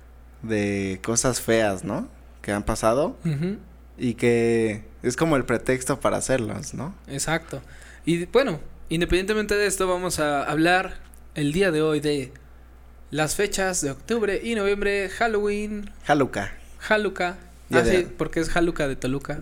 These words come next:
Speaker 2: tienes razón.
Speaker 1: Hal-, Hanukkah
Speaker 2: Hallo-,
Speaker 1: de
Speaker 2: Hallo-,
Speaker 1: Toluca.
Speaker 2: Halloween de
Speaker 1: Halloween.
Speaker 2: Ja-, de, de Toluca. Me gusta cómo piensas.
Speaker 1: <laughs>
Speaker 2: Y, este, y bueno, platicarles un poquito acerca de las, de las historias que entre
Speaker 1: Wow.
Speaker 2: <laughs> de las historias
Speaker 1: Y mi, y
Speaker 2: que
Speaker 1: este
Speaker 2: tenemos por
Speaker 1: episodio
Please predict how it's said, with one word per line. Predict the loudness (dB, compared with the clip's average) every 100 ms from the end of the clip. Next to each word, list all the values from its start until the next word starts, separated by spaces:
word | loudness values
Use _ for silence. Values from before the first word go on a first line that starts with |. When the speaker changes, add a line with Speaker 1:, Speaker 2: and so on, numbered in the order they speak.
| -4
Speaker 2:
tienes | -4 -4
razón. | -4 -2 0 -2 -2
Speaker 1:
Hal-, | 0 2
Hanukkah |
Speaker 2:
Hallo-, | 4 4
Speaker 1:
de | 4
Speaker 2:
Hallo-, | 4 4
Speaker 1:
Toluca. | 4 2
Speaker 2:
Halloween | 2 2 2 0 0
de | -2
Speaker 1:
Halloween. | -2 -2 -4 -2
Speaker 2:
Ja-, |
de, | -2 -2 -4 -4
de | -4
Toluca. | 0 0 2 0 -4 -14 -6 -6 -6 -4
Me |
gusta | -4 -2 -2
cómo | -4 -2
piensas. | 0 2 0 0 -4 -4
Speaker 1:
<laughs> | -14 0
Speaker 2:
Y, | 2 4 6
este, | 4 4 2 4 4 4
y | 4
bueno, | 4 2 2
platicarles | 0 2 4 6 6
un | 2
poquito | -2 -2 0 2
acerca | 2 0 0 2
de | 2
las, | 2 2 -2 -4
de | -2 0
las | 2 0 -4 -4
historias | -2 2 4 6 4 0
que | -2 0 0 -4 -12 -6
entre | 2 6 8 8
Speaker 1:
Wow. | 6 6 4 4 4 4
Speaker 2:
<laughs> | 4 2 -2 -12 -8 2
de | 4
las | 6 6 4
historias | 2 2 4 4 4 2 2 2 2 2
Speaker 1:
Y |
mi, | 2 2
y | 4 6
Speaker 2:
que | 4
Speaker 1:
este | 4 4 6
Speaker 2:
tenemos | 6 6 6
por | 4 6 6
Speaker 1:
episodio | 6